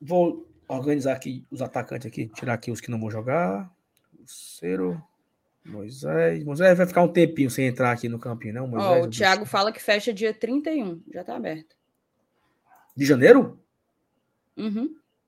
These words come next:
Speaker 1: Valha, meu Deus. Certo, e aí, desses quatro, dois?
Speaker 2: Eu acredito, eu, vamos, assim,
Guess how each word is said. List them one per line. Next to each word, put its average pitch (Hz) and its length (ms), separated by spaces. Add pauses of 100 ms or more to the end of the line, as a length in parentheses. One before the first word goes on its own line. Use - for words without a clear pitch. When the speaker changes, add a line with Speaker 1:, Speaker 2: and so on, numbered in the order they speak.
(460)
Speaker 1:
Valha, 139 480
meu 330 160
Deus. 240 420 (640)
Certo, 202 460
e 214 60
aí, 220 240
desses 170 320
quatro, 156 400 (100)
dois? 160 540 (760)
Speaker 2:
Eu 262 280
acredito, 262 640
eu, 381 340
vamos, 381 540
assim, 226 420